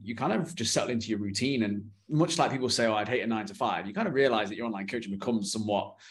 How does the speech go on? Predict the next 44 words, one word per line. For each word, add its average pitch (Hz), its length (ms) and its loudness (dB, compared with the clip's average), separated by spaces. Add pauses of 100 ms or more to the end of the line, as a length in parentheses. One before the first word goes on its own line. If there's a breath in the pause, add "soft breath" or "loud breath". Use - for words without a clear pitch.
(120 loud breath)
not 147 140 4
a - 20 2
nine-to-five, 127 480 4
but - 120 -2
you 135 60 -2
just 214 160 -2
kind 302 140 0
of 180 60 2
have - 80 -4
the 120 60 -6
same 123 340 2
day. 147 220 4
So, 110 140 -4
like, 101 240 -2
for 113 200 -6
us, - 280 -2 (540 loud breath)
for 120 60 -6
me 131 100 4
and 120 80 6
Mike, 113 220 4
Monday's 110 380 2
like 98 160 -6
a - 20 -8
business 98 380 -2
day. - 220 -6 (140)
Like, - 180 -4
we 95 80 -4
just 92 180 -8
do 92 220 -2
admin, 101 440 2
we 95 80 0
do 90 360 -2 (200)
meetings, 107 460 4
we 92 60 -6
do 85 140 -6
calls. 104 500 2 (380 loud breath)
Then 90 160 -4
Tuesday 110 460 2
for 101 140 -6
me 98 200 0
is 92 200 -4
check-ins, 107 680 0
Thursday's 101 400 -2
check-ins, 98 680 -4